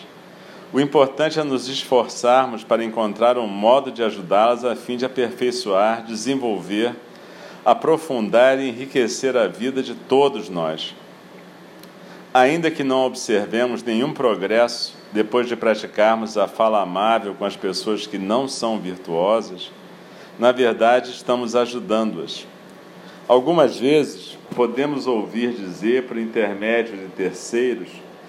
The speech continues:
que uma certa pessoa tem falado de modo amável a nosso respeito. Ficamos então realmente sensibilizados.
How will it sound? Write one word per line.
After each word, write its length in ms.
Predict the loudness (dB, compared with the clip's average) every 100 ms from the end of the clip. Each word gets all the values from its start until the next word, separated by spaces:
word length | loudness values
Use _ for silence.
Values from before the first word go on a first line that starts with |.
| -20 -20 -8
que 80 | -2
uma 180 | 2 2
certa 460 | 2 4 4 2
pessoa 540 | -4 -4 -4 -4 -2 -2
tem 160 | -4
falado 680 | -2 0 2 2 0 -2 -6
de 160 | -8 -6
modo 560 | 0 0 0 -4 -6
amável 800 | 0 0 0 0 0 0 -4 -10 -12 -8
a 120 | -6
nosso 400 | -2 -2 -2 -4
respeito. 640 | -6 -6 -6 -4 -4 -6 -12 -20 -20 -20 -20 -20 -20 -20 -20 -20 -20 -20 -20 -8
Ficamos 480 | -6 2 2 2 0
então 420 | 0 0 2 4
realmente 760 | 4 6 6 4 0 0 -2 -4
sensibilizados. 1400 | -2 2 2 0 -4 0 0 2 2 2 0 -6 -14